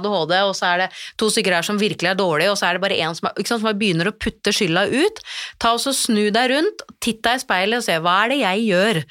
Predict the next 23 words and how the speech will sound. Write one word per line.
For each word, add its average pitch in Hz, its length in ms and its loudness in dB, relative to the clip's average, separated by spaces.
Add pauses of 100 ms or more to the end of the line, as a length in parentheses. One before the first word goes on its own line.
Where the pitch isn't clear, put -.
(240)
når 202 140 2
jeg - 100 -6
kommer 185 240 -2
på 214 160 -2
trening? 185 400 0
Hva 190 240 2
er 254 80 0
det 196 60 2
jeg 220 260 0
gjør 220 400 0
de 196 100 0 (140)
gangene 180 480 0
jeg - 400 -8
føler 190 320 0
at - 80 -16
ting 220 240 0
funker? 202 640 0 (260)
Hvordan 196 400 -2
kan 233 160 0
jeg 247 80 2
gjøre 240 240 2
mer 165 480 2
av 226 180 -2